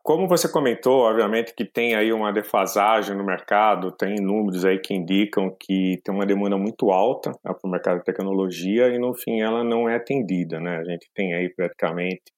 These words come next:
calcula-se aí que por volta aí de cento e sessenta mil novas vagas são abertas todo, todos os anos, mas, no fim, você tem aí só por volta de quarenta, quase cinquenta mil pessoas que são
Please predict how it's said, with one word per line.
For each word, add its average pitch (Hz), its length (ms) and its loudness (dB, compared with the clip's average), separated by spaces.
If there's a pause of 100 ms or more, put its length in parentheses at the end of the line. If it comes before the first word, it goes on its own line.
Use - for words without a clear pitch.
calcula-se 90 720 -4
aí 92 160 -2
que 87 300 -8 (100)
por 82 160 -6
volta 90 400 -2
aí 90 180 -2
de 85 500 -8
cento 95 380 -8 (120)
e 90 40 -4
sessenta 90 880 -6 (400)
mil 98 220 0
novas 90 540 0
vagas 90 340 0
são 98 160 -6
abertas 90 460 -4
todo, 95 460 -4
todos 101 240 -6
os 104 200 -4
anos, 82 480 -4
mas, 90 100 -6
no 92 140 -6
fim, 98 320 -8
você 101 400 -4
tem 98 240 -2
aí 92 360 -2
só 101 440 0 (180)
por 98 140 -2
volta 98 380 0
de 92 100 -6
quarenta, 98 720 -2
quase 95 340 -2
cinquenta 95 480 -6
mil 92 280 -4 (100)
pessoas 95 300 -4
que - 100 -18
são 101 200 -4